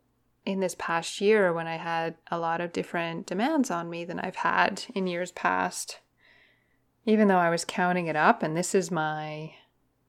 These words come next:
ninth and tenth years of formal study, which, as I look back, I'm like, "Wow, that's a lot." <laughs> Anything ranging from full-time and part-time.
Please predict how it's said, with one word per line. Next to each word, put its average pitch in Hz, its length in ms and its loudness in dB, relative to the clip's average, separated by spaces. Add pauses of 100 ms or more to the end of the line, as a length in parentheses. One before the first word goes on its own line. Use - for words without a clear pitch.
(720)
ninth 214 760 2
and 196 280 -4
tenth 202 540 -2
years 180 680 -4 (120)
of 175 500 -2
formal 170 580 -4
study, 156 720 -6 (1900)
which, - 560 -10
as 196 180 -8
I 190 80 2
look 196 220 0
back, 185 340 2
I'm 220 80 -8
like, 202 180 -12
"Wow, 233 180 -6
that's 233 260 -8
a 220 40 -4
lot." 202 640 -8 (220)
<laughs> - 240 -12
Anything 208 520 4
ranging 185 400 0
from 175 200 -4
full-time 214 480 2
and 175 160 2
part-time. 165 680 -2